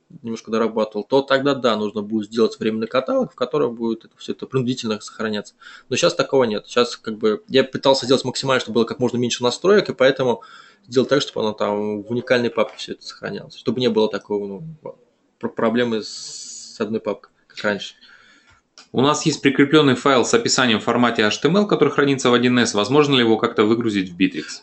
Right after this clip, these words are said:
Speaker 1: Я так понимаю, это у Т одиннадцать нет. Щас так нельзя. Первоначально была такая возможность, но люди нач-, начали туда пихать не файлы H T M L, а начали пихать туда всякие П Д Ф-ки, икс-, файлы, э, там, вордовские,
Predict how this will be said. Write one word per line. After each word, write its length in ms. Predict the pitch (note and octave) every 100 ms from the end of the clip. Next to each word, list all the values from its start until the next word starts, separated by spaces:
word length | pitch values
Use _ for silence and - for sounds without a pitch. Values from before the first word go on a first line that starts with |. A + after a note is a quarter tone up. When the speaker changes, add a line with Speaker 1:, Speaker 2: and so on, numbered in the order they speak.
| -
Speaker 1:
Я 140 | C3+
так 200 | D3+ D3
понимаю, 380 | C#3+ C#3+ D3 C3
это 140 | -
у 80 | B2+
Т 140 | B2 C3+
одиннадцать 420 | C3+ D#3 D#3 -
нет. 180 | A2 G#2
Щас 240 | - C#3
так 200 | C3+ -
нельзя. 300 | A#2+ G#2 G2
Первоначально 540 | - C3 D3 - G3
была 200 | D3 C#3
такая 240 | A#2+ A2 A#2
возможность, 680 | A#2+ A2+ D3+ F3 C3+ G#2+
но 140 | B2 B2
люди 260 | C3+ C3
нач-, 200 | B2+ A2+ - _ _ _ _ _ _ -
начали 360 | C#3+ E3 D#3
туда 200 | C#3+ D3
пихать 480 | D3 C#3+ D3+ C#3+ -
не 180 | D3 D3
файлы 320 | - G3 E3+
H 80 | -
T 80 | C#3+
M 80 | C3+
L, 160 | A#2+
а 80 | A#2
начали 240 | C3 - -
пихать 280 | B2+ C#3+
туда 160 | C#3 B2+
всякие 280 | - C3+ C#3+
П 140 | -
Д 240 | C#3+ D3 F#3+
Ф-ки, 300 | F#3+ - C#3
икс-, 240 | - - -
файлы, 400 | - - C#3+ C#3
э, 680 | C3+ B2+ B2 A#2 A#2 A2+ A2+
там, 320 | A2 A#2+ A#2
вордовские, 640 | A#2 F#3 D3+ C#3+ - -